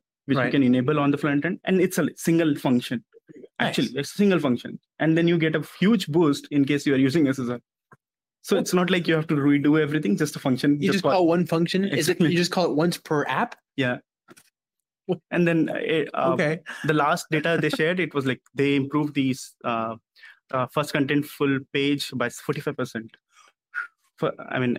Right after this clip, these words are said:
Speaker 1: F C P, right? You call it as F C P.
Speaker 2: What is that?
Speaker 1: First contentful page.
Speaker 2: So the, the time to first byte,
Speaker 1: Yeah.
Speaker 2: basically?
Speaker 1: Uh, no, that's different. The
Speaker 2: Okay.
Speaker 1: first contentful paint is, like, the first
Speaker 2: Oh, first contentful paint.
Speaker 1: page, yeah.
Speaker 2: So the first, uh, the
Speaker 1: F C.
Speaker 2: the first time the whole page looks like it's
Speaker 1: Exactly,
Speaker 2: there.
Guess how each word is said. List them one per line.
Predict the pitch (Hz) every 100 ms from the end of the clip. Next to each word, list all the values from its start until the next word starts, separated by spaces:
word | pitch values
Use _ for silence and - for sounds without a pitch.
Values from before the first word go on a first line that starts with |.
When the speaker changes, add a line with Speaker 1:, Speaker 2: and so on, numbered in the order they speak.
| -
Speaker 1:
F | 139
C | 151
P, | 139 113
right? | 196 -
You | 127 117
call | 117
it | 110
as | 123
F | 120
C | - 139
P. | - 110 -
Speaker 2:
What | 143
is | 135
that? | 127
Speaker 1:
First | 165 165
contentful | 156 143 139 143 131
page. | 113 - - _ _ _ _ _
Speaker 2:
So | -
the, | 156 147
the | 151 147 123 - -
time | 156 156
to |
first | 135 147 -
byte, | 147
Speaker 1:
Yeah. | 175
Speaker 2:
basically? | 165 151 190 185
Speaker 1:
Uh, | 196 180 175
no, | 180
that's | 185 185
different. | 135 135 123 113
The | - 135
Speaker 2:
Okay. |
Speaker 1:
first | 147 170
contentful | 185 175 180 180 175 _
paint | 170 165 170
is, | 156
like, | 135 120
the | -
first | 131 156
Speaker 2:
Oh, | 185
first | 151 208
contentful | - 214 185 180 170 170 165 _ _ _ -
paint. | 185 175 135 131
Speaker 1:
page, | -
yeah. | 139 120 110 _ _
Speaker 2:
So | - 180
the |
first, | 165 190 - 123
uh, | 196 95 151
the | 170 - _ _ _ _ _ -
Speaker 1:
F | 151
C. | - - -
Speaker 2:
the | 185
first | 226 - -
time | - 185 165
the |
whole | 151
page | 160 175 156 147
looks | 147
like | 143
it's | 135
Speaker 1:
Exactly, | 143 135 131
Speaker 2:
there. | 135